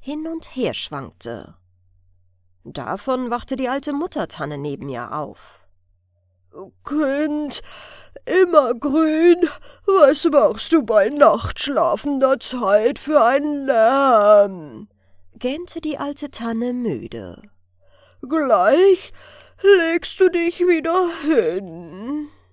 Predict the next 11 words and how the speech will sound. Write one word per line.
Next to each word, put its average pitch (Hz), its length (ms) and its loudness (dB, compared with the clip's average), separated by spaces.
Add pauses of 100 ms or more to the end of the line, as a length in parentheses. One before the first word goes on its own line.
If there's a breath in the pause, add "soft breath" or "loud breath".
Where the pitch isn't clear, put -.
(1200 soft breath)
„Ach, 403 400 -14 (340)
Mutterchen“, 302 920 -4 (300 soft breath)
bettelte 175 500 -8
Immergrün, 202 720 -4 (420 loud breath)
„lass 269 260 -4
mich 359 200 -10
doch 415 280 -8
auch 370 300 -4
zum 294 380 -6
Ball 240 280 -4
gehen. 262 440 -4